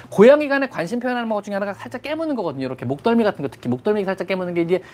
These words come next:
굉장히 높은 종류의 어떤 사랑을 표현하는 방법이에요. "나 너 저, 저, 너 정말 좋아해." 뭐 이런 의미거든요, 사실은요. 그래서 상당히 높은 등급의 이게 사랑을 표현하는 방법, 러브바이트인데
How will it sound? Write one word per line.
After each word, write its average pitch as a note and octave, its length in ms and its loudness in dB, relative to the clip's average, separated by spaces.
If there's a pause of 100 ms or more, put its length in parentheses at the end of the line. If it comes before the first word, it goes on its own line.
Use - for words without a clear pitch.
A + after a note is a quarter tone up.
(200)
굉장히 G3+ 360 4
높은 D#3 520 2 (560)
종류의 G3 420 6
어떤 E3+ 180 0
사랑을 C#4+ 380 2
표현하는 A#3 340 0
방법이에요. C#3+ 320 -2
"나 D#3+ 120 2
너 F3+ 120 2
저, E3+ 200 -4
저, D3+ 200 -6
너 E3 140 2
정말 B3+ 400 4
좋아해." D#3 380 4
뭐 C3 100 0
이런 G#3 220 2
의미거든요, C3 440 -4
사실은요. B2 640 -6 (480)
그래서 D#3+ 260 0 (200)
상당히 C4 400 2
높은 E3 400 2
등급의 G#3+ 480 2
이게 F3+ 100 0
사랑을 A#3+ 400 0
표현하는 G3 320 -2
방법, D#3 140 -6
러브바이트인데 D#3 720 2